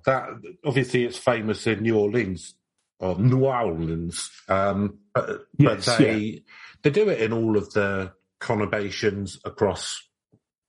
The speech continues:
Speaker 1: Louisiana. It's not just a New Orleans thing. They do it in places like Houma
Speaker 2: Oh,
Speaker 1: and,
Speaker 2: no, it's
Speaker 1: you know, um, Baton Rouge and stuff. It's just, um, it's very famous. Like, the, obviously, the biggest ones in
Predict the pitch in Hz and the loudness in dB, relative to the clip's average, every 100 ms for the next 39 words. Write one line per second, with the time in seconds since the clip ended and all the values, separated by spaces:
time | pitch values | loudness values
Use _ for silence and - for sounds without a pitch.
0 | - 104 101 95 120 82 76 - 87 - | -2 0 2 0 -2 -4 -8 -8 -8 -2
1 | 113 - - 95 - - - - - - | -2 -2 -2 -2 0 -8 -10 -14 -20 -6
2 | 95 92 90 92 101 98 - 78 85 87 | -2 0 2 0 0 -4 -4 -2 0 2
3 | 101 85 82 87 80 80 78 - - - | 0 -2 -4 -4 -2 -4 -4 -8 -16 -4
4 | 101 90 87 - - 294 285 104 110 - | -2 0 0 4 4 4 2 0 2 2
5 | 151 120 143 120 - - - 92 82 78 | 0 -4 -6 -6 -6 -6 -2 -2 -2 -2
6 | 78 80 80 80 80 - _ _ 87 - | -2 0 0 -2 -6 -10 _ _ -6 -2
7 | 82 82 82 82 80 85 80 85 82 - | -2 2 2 0 -2 -8 -6 -6 -8 -10
8 | - _ _ _ - - - - - _ | -20 _ _ _ -20 -20 -20 -20 -20 _
9 | _ _ _ - 90 - 95 - 90 82 | _ _ _ -4 -4 0 -4 0 -2 -2
10 | 85 82 82 - 82 80 87 82 92 92 | -4 -6 -4 -2 0 0 -2 -4 -2 -2
11 | 90 104 95 - 92 90 - 82 - 87 | 0 -4 -2 -2 -2 -2 -2 0 0 -2
12 | 85 - 82 80 73 85 80 80 | -4 -2 -2 -2 -2 -2 -2 -6